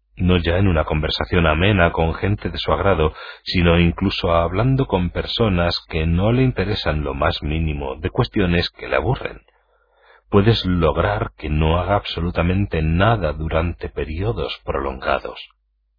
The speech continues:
Puedes hacerle trasnochar, no yéndose de juerga, sino contemplando un fuego apagado en un cuarto frío. Todas esas actividades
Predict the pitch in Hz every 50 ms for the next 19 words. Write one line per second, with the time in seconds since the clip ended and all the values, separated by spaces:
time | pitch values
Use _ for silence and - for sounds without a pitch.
0 | _ _ _ - - _ - - _ _ - 92 98 107 113 - - 104 - -
1 | 110 104 110 113 117 - _ _ - - 87 80 - 82 76 - - - 117 127
2 | - - _ _ - - - - _ _ - 98 95 107 120 120 127 135 131 107
3 | 90 - - 85 76 - - 190 196 120 82 64 - - - - - - - -
4 | _ - - 95 90 85 82 - - 80 80 80 - 80 78 80 - 85 90 107
5 | 117 113 104 90 90 92 92 - - 95 90 87 92 95 90 85 - 76 71 69
6 | 78 87 104 110 104 82 76 78 80 78 78 80 - - 73 73 71 - - 73
7 | - - - 76 71 80 95 87 80 - - _ _ _ _ _ _ _ _ _
8 | _ _ _ _ _ _ _ - 87 87 92 110 104 - - 78 - - 78 71
9 | - - - _ _ - 64 62 64 58 60 60 58 - 62 -